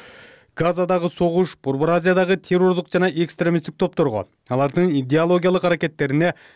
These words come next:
кандай таасирин тийгизүүдө? Чөлкөмдөгү өлкөлөр кандай коркунучтарды эске алышы керек?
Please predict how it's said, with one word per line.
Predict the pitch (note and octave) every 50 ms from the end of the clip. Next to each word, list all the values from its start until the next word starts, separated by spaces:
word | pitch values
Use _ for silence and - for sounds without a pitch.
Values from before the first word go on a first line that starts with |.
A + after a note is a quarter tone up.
| _ _ _ -
кандай | - - D#3 D3+ D#3 D#3 F#3 F#3+
таасирин | F#3+ F#3+ G3 G3 G3 - F#3+ F#3 F3 D#3
тийгизүүдө? | D3 D#3 D3+ C3 C3 A#2 A#2 A2 G#2+ G#2 F#2+ - _ _ - - - - - - - _ _ -
Чөлкөмдөгү | - G3 F#3 G3+ F#3+ F#3+ F3+ F#3 F#3
өлкөлөр | F#3 F3+ - F#3 F#3 F3+ F3+ -
кандай | - E3 E3+ F3 E3+ F3+ F3
коркунучтарды | - - E3+ E3+ - F3+ F3+ D#3+ - - E3+ D#3+ D3 D3+ F3 C#3 D#3 D#3+
эске | D#3+ - - - E3+
алышы | F3 D#3+ - G3
керек? | F#3 F#3+ E3+ - - -